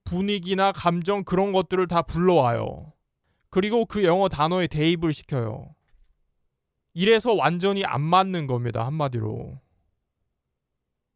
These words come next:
이게 맞지도 않는 드라이버를 어거지로 나사에 끼워가지고 돌리는 거예요. 그럼 나사가 어떻게 될까요?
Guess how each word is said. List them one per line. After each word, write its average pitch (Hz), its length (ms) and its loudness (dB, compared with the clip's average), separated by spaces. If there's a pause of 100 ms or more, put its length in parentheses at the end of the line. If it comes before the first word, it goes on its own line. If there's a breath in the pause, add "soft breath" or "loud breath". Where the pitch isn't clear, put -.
(120)
이게 196 240 2
맞지도 240 640 2
않는 202 640 0
드라이버를 190 840 2 (200)
어거지로 214 720 2
나사에 175 540 2
끼워가지고 190 840 0
돌리는 165 500 2
거예요. 123 540 -4 (720)
그럼 180 240 -2
나사가 190 420 2
어떻게 165 340 -4
될까요? 123 600 -6